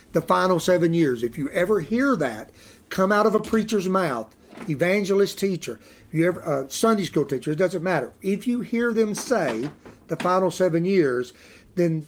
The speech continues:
they're ascribing to a certain belief system. I'm gonna tell you what that belief system is.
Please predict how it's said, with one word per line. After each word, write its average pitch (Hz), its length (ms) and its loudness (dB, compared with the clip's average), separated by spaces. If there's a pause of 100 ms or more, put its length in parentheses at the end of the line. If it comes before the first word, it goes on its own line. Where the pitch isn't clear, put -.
they're 165 280 2
ascribing 202 1000 2
to 175 220 0
a 160 100 2
certain 202 920 -2 (520)
belief 185 400 4
system. 123 520 -2 (440)
I'm 139 120 -8
gonna 143 180 -2
tell 190 160 2
you 185 140 4
what 165 140 2
that 139 140 0
belief 143 260 0
system 139 340 -4
is. 156 320 2